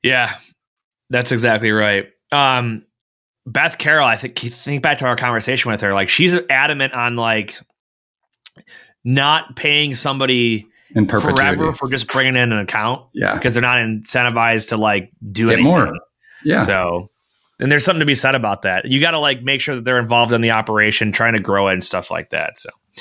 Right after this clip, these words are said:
Speaker 1: good stuff. Um, I hope everyone had a great Christmas and Happy New Year. It's coming up.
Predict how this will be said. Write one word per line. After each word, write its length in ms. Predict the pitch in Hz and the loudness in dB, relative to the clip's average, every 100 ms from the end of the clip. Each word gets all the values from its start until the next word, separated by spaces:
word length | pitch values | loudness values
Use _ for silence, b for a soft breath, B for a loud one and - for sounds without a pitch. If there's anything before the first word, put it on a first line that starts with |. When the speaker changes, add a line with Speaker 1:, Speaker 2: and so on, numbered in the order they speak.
| B B B B B | B B B B B
Speaker 1:
good 140 | - 247 | 2 2
stuff. 580 | - 226 226 - - - - | 4 2 2 -2 -10 -8 0
Um, 680 | 151 156 151 147 143 135 123 _ _ _ - | 4 4 4 2 -2 -10 -14 _ _ _ 0
I 40 | |
hope 180 | 185 202 | 0 2
everyone 220 | 208 202 | 2 2
had 140 | 190 | 2
a 40 | 147 | 2
great 240 | 190 190 | 0 0
Christmas 520 | - 208 - 202 202 | 0 0 2 2 2
and 320 | 151 123 113 107 | 2 0 -2 -2
Happy 320 | 156 170 151 | -2 -2 0
New 100 | 165 | 2
Year. 300 | 185 196 202 | 4 2 0
It's 140 | 160 | -2
coming 240 | - 165 170 | 0 2 2
up. 300 | 180 - | 0 -4